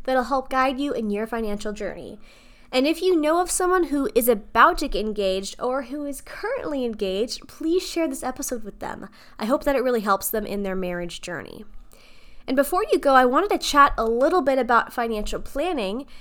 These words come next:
and how you could work with me if you have some financial questions or goals that you're wanting to start working on more in depth.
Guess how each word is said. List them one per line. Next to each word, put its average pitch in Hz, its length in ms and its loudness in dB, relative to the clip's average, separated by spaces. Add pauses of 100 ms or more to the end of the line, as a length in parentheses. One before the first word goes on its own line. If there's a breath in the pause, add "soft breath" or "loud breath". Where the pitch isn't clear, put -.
(140 loud breath)
and 233 120 -4
how 269 140 4
you 320 140 4
could 285 180 -2
work 285 220 2
with 320 140 -2
me 285 260 -2
if 254 160 -2
you 277 80 0
have 359 340 6
some 339 340 2
financial 233 440 -6
questions 254 480 -4
or 254 40 -4
goals 214 420 0
that 226 180 -2
you're 220 180 -4
wanting 233 280 -2
to 226 60 -8
start 214 280 -4
working 262 320 -2
on 254 320 -2
more 214 360 -4
in 196 220 -10
depth. - 460 -12